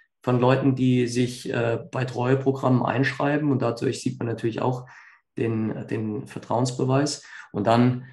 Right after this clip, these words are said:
die Kür, ja, oder die Kirsche auf dem Kuchen ist dann die Veröffentlichung von positiven Bewertungen oder Kommentare, wo Leute wirklich sagen, "Hey, hier hatte ich so eine,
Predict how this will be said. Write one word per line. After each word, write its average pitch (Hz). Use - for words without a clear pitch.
die 123
Kür, 139
ja, 123
oder 123
die 113
Kirsche 135
auf 110
dem 120
Kuchen 123
ist -
dann 117
die 117
Veröffentlichung 120
von 110
positiven 120
Bewertungen 113
oder 107
Kommentare, 110
wo 110
Leute 110
wirklich 110
sagen, 107
"Hey, 101
hier 107
hatte 107
ich 110
so 117
eine, 113